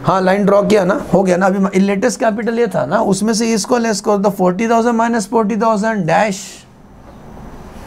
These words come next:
forty thousand minus forty thousand nil,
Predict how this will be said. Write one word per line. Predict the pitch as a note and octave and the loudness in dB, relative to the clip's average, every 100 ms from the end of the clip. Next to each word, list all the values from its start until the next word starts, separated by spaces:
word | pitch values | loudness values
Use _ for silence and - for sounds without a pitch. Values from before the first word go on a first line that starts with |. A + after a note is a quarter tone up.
| - - - - | -18 -18 -16 0
forty | D#3+ D#3 G3 | 2 4 2
thousand | G3+ F#3+ G#3+ G3 | 2 2 0 0
minus | F#3 G3 F#3+ | 2 0 0
forty | F3+ F3+ F#3+ | 0 0 0
thousand | F#3+ F#3 F3+ F#3 C#3 D3 D3 | 2 2 0 -2 -4 -10 -2
nil, | D#3+ G3 G3 | 2 2 0